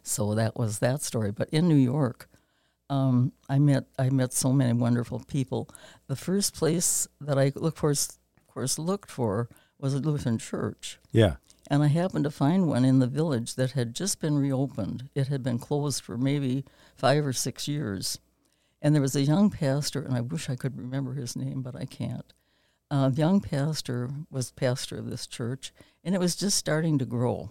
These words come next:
Speaker 1: and really grow. And so I signed up for the choir there and a couple other places,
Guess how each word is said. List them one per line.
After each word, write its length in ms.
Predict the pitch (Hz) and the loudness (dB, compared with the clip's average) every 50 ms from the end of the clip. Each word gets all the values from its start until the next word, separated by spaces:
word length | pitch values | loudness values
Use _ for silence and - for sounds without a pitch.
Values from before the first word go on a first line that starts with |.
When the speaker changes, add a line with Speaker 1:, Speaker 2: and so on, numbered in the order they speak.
| - - | -8 -4
Speaker 1:
and 280 | - 135 123 113 139 151 | -2 0 0 0 -2 0
really 300 | 170 202 202 170 131 117 | 0 2 2 2 0 -2
grow. 380 | 113 - 135 127 117 - - - - _ _ _ _ _ _ _ _ _ _ | -2 -2 -2 0 0 -2 -2 -6 -14 _ _ _ _ _ _ _ _ _ _
And 200 | - 143 143 143 | 0 2 2 2
so 420 | - - - 151 139 139 143 135 - _ _ _ _ _ 139 | 2 2 2 2 2 2 0 -2 -4 _ _ _ _ _ 0
I 160 | 139 156 160 151 - - _ _ _ _ _ _ _ | 2 2 2 0 -4 -10 _ _ _ _ _ _ _
signed 300 | - - 151 139 143 143 | -2 2 4 6 6 6
up 120 | 143 143 - | 4 2 0
for 80 | 156 | 0
the 100 | 127 131 | -2 -2
choir 400 | - - 139 123 120 131 139 143 | -2 0 2 2 2 2 2 0
there 320 | 135 135 135 127 127 131 139 | 0 0 2 2 4 4 4
and 120 | 135 117 | 4 4
a 60 | 117 | 2
couple 320 | 120 - 131 117 - 131 123 | 2 0 -2 -4 -2 -2 -2
other 140 | 120 120 - | -2 -2 -4
places, 540 | - - 123 120 123 - - 135 - - | -4 -4 -2 -2 -2 -4 -6 -8 -10 -14